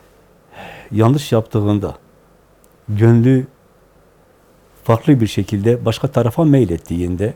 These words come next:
veya farkında olmadan herhangi bir şekilde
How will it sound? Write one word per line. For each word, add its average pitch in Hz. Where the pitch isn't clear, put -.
veya 123
farkında 113
olmadan 131
herhangi 117
bir 101
şekilde 104